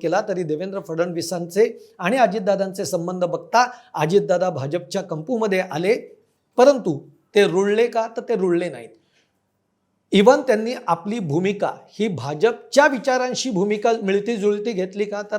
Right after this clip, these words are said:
अजिबात नाही. म्हणूनच मुख्यमंत्री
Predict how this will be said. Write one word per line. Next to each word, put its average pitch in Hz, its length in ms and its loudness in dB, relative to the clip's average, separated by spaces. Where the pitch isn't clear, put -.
अजिबात 160 480 0
नाही. 113 160 -16
म्हणूनच 240 460 4
मुख्यमंत्री 202 640 -4